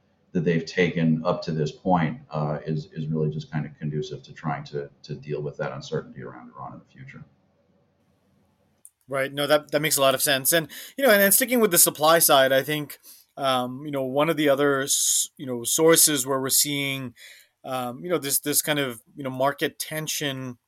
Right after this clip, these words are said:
Speaker 2: um, and, and, and imbalance and, and tightness building, um, is domestically here in the U S because,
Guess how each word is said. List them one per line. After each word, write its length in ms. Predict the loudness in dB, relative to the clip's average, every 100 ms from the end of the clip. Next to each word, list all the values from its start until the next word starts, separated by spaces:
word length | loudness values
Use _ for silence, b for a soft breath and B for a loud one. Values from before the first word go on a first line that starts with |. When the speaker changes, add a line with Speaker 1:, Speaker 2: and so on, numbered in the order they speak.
| -14
Speaker 2:
um, 480 | -10 -10 -10 -12 -14
and, 360 | -12 -12 -12
and, 340 | -12 -12 -12 -14
and 440 | -14 -12 -12 -16 _ _ _ -16
imbalance 800 | -8 -4 2 4 4 2 -2 -4
and, 200 | -6 -8
and 160 | -14 -2
tightness 340 | 2 2 0
building, 480 | 4 4 4 2 0 B B B B
um, 240 | 0 0 4
is 180 | 4
domestically 520 | 6 4 4 4 0 0
here 120 | 0
in 80 | -2
the 80 | -4
U 180 | 0
S 240 | 0 0 -4
because, 640 | -4 -4 -2 -2 -2 -4